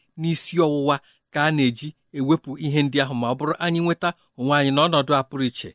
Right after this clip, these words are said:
Nke a na-egosi mụ na gị na ahụ anyị ruru unyi ebe ọ dị ukwuu. Nri ọbụla nke ọ bụ irie, ya enye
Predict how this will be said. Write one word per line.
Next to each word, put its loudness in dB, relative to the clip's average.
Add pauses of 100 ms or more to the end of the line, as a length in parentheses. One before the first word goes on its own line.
(420)
Nke -2
a 4
na-egosi 4
mụ 4
na 4
gị 0
na 0
ahụ -2
anyị 4 (280)
ruru -2
unyi 4
ebe 2
ọ 6
dị 0
ukwuu. -6 (600)
Nri 4
ọbụla 4 (100)
nke 0
ọ 4
bụ 4
irie, 4 (400)
ya 6
enye 6